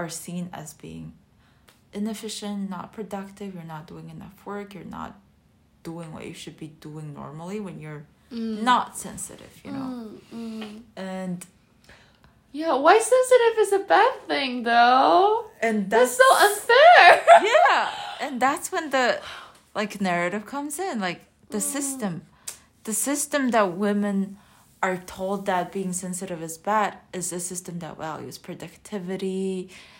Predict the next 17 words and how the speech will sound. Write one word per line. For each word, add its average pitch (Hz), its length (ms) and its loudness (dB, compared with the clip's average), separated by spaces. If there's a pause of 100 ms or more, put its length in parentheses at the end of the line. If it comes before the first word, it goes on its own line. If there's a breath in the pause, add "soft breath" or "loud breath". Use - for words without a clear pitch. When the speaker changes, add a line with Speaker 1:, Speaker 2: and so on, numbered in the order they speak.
(340 soft breath)
Speaker 1:
uh, 160 380 -6
Speaker 2:
Yeah. 233 300 -10
Speaker 1:
insensitivity, 190 1000 -8
'cause 180 320 -12
if 185 140 -12
you're 185 100 -8 (200)
sensitive, 208 460 -8
maybe 170 300 -12
you're 170 160 -10 (200)
not, 165 280 -8 (800 soft breath)
um, 143 480 -10
giving 180 320 -6
as 165 160 -10
much 160 400 -14
priority 165 540 -12
to 156 200 -14
your 160 120 -14